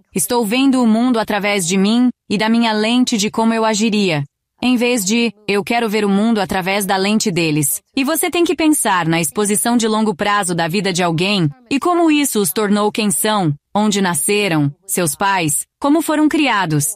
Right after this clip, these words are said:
Será que eles tinham pais? Um pai, dois pais, nenhum pai. A cidade ou país onde foram criados.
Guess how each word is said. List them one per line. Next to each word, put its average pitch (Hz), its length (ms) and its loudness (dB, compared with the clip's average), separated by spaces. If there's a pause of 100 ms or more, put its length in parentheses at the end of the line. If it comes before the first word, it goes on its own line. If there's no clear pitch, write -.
(160)
Será 226 400 -2
que - 100 -2
eles 214 280 -2
tinham 180 340 0
pais? 185 500 -2 (140)
Um 269 160 2
pai, 196 400 0 (180)
dois 208 300 -2
pais, 156 480 -2 (120)
nenhum 208 380 2
pai. 143 360 0 (200)
A 180 140 -4
cidade 208 720 0
ou 202 160 2
país 214 480 0
onde 214 180 0
foram 214 260 -2
criados. 147 640 0